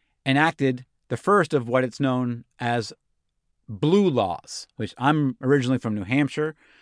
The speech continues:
so that term blue law is familiar to me from it being from New England. They're laws, sort of moral laws, right? Now, as an aside, I had to stop working on this to alert my kids that I'd found some new house rules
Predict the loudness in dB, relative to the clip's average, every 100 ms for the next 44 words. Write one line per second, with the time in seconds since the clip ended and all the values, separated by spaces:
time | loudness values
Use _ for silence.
0 | _ -10 -4 -2 -2 0 2 2 4 4
1 | 6 8 8 6 2 _ _ _ _ _
2 | _ _ _ -16 -6 0 4 6 6 4
3 | 4 2 2 -2 -2 0 0 0 -2 0
4 | 2 2 0 -4 -6 _ _ _ _ _
5 | _ -4 -4 -4 -10 0 6 8 8 4
6 | -2 -2 0 4 6 6 6 2 -2 -4
7 | -12 -16 -20 _ _ _ _ -6 -4 -4
8 | -6 _ _ _ _ _ _ _ _ _
9 | -2 -2 -2 -16 _ 0 2 2 2 6
10 | 8 8 6 2 2 2 2 2 2 2
11 | 2 0 2 -2 -2 -2 0 0 -2 -2
12 | 0 2 2 0 0 0 0 0 0 2
13 | 2 2 -2 -2 -6 -6 -10 -18